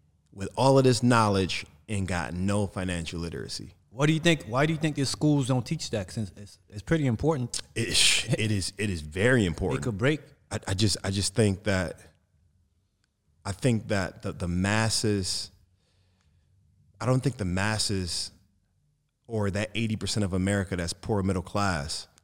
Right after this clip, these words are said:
Speaker 1: I don't think, I don't know.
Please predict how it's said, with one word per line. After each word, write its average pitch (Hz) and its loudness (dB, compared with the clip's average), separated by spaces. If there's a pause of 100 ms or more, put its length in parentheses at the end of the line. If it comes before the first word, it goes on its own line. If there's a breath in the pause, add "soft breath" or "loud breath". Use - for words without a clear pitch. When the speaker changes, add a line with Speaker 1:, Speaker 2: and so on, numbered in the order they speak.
(840)
Speaker 1:
I 110 0
don't 113 2
think, 113 -2 (2500)
I - -8
don't 113 -2
know. 185 0